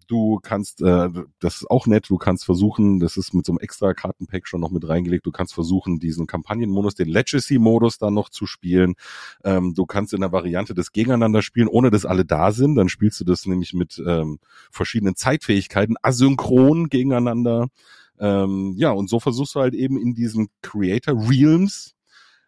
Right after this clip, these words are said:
äh, eine schöne Kartenauslage hinzukriegen und am Schluss musst du dann sozusagen eine Rezession drüber veröffentlichen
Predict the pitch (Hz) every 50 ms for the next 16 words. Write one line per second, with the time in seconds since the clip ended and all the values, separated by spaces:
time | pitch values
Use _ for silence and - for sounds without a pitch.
0 | _ - 117 117 110 110 110 110 110 95 104 107 113 113 110 - - 117 117 127
1 | 123 117 113 113 117 - - - 117 135 - 147 131 123 - 131 127 131 131 123
2 | 147 156 - - 147 - - 156 151 151 120 110 110 110 - - 127 135 - -
3 | 131 127 - - - 113 107 104 107 113 101 107 - - 95 90 95 95 95 95
4 | 92 85 95 110 - - - 107 - - - 117 113 120 - - 90 85 76 87
5 | 87 - - 78 - 82 - - 82 80 78 78 - - 90 98 123 147